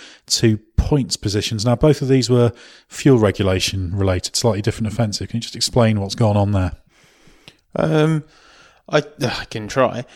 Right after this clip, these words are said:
Speaker 2: Uh, so Magnussen seems, i-, i-, is very simple. There's a, there's a, there's a limit of how much fuel you can use during the race, and, uh, Magnussen, uh, exceeded that, but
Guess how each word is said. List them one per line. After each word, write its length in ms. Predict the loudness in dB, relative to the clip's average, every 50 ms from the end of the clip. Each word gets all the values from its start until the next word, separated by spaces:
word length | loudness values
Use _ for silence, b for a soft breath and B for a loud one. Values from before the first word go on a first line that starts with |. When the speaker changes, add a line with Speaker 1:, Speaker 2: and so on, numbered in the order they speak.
| B B B B B _
Speaker 2:
Uh, 540 | 0 2 2 4 2 2 0 -2 -4 -6 -4
so 380 | -2 2 4 4 4 4 4
Magnussen 920 | 2 2 2 2 2 2 -2 -4 0 0 2 2 2 0 -4 -6 -8 -12 -12
seems, 440 | -10 -8 -6 -4 -6 -6 -6 -10 -14 _ _ _ -8
i-, 40 | -6
i-, 600 | -4 -4 -4 -4 -4 -4 -4 -4 -4 -2 -2 -2 -4
is 100 | -4 -2
very 220 | -2 -2 0 -2
simple. 580 | -2 -2 -4 -4 -2 0 0 2 2 0 -2 -4
There's 400 | -2 -2 0 0 -2 -2 -2 -2
a, 320 | -2 -2 0 -2 -2 -4 -4
there's 180 | -6 -6 -6
a, 60 | -8 -10
there's 300 | -8 -6 -6 -6 -4 -4
a 160 | -6 -6 -8 -10 -16 -20 -20 -12
limit 380 | -8 -2 0 0 2 2 0 -2
of 120 | -2 -4
how 160 | -4 -6 -6 -6
much 160 | -6 -6 -8
fuel 300 | -4 0 0 2 2 2
you 120 | 2 0
can 200 | -2 -2 -4 -2
use 280 | 0 0 0 0 -2 -4
during 220 | -4 -4 -2 -2
the 80 | -2 0
race, 420 | 0 2 2 0 -2 -2 -6 -6 -6 -6 -6
and, 680 | -4 -2 -2 -2 -4 -6 -6 -8 -10 -12 -12 -14 -16 -10
uh, 380 | -6 -6 -4 -4 -4 -6 -8 -10 -12 -10
Magnussen, 760 | -6 -6 -6 -6 -6 -8 -10 -10 -6 -4 -4 -4 -4 -4 -8 -10 b b b b b b b b b b b b b _
uh, 240 | -4 0 0 0 0
exceeded 520 | -2 -4 -6 -2 0 0 0 0 0 0 2
that, 420 | 2 2 0 -2 -8 _ _ _ _
but 340 | 0 2 2 0 -2 -10 _